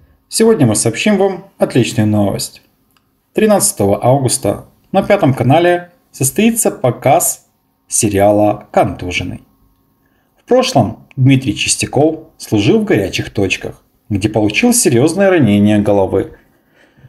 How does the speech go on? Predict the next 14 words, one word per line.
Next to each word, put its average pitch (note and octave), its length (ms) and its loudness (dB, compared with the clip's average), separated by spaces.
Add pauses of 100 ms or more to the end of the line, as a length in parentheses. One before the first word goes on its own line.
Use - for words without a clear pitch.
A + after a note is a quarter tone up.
(120)
Сейчас - 320 0
же B3 160 2
он A3+ 160 6
является G3+ 560 2
командиром G2+ 540 0
спецназа, G2+ 720 -4 (360)
который C4 340 2
благодаря G3+ 480 2
своему F#3 420 0
профессионализму C3+ 1040 0 (260)
находится G#3+ 600 0
на A3 100 4
высоком D#3+ 460 0
счету C3 580 0